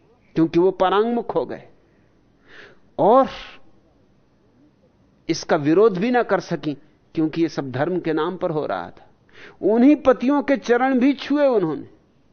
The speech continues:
क्योंकि वो महात्मा हो गए थे अब। हालांकि उनको दयनीय कर गए थे, उनको भिखमंगा कर गए थे,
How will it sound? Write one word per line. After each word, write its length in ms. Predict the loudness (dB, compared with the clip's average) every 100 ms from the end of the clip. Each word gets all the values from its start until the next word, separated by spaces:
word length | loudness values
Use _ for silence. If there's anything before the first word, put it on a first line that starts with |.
| _ _ _ _ -4
क्योंकि 240 | -2 0
वो 120 | 0 2
महात्मा 440 | 4 4 2 2
हो 160 | 2 2
गए 200 | 0 -2
थे 180 | -6
अब। 160 | -12 -14 _ _ _ _ _ _ _ _ _ _ -20 -18
हालांकि 540 | -4 0 2 2 0 -4
उनको 380 | 0 0 0
दयनीय 440 | 2 4 4 2 2
कर 200 | 0 0
गए 220 | -2 -4
थे, 340 | -8 -20 -20 _ _ _ _ _ _ -2
उनको 300 | -2 0 0
भिखमंगा 520 | 0 0 0 2 2
कर 180 | 2 -2
गए 220 | -4 -8
थे, 260 | -12 -20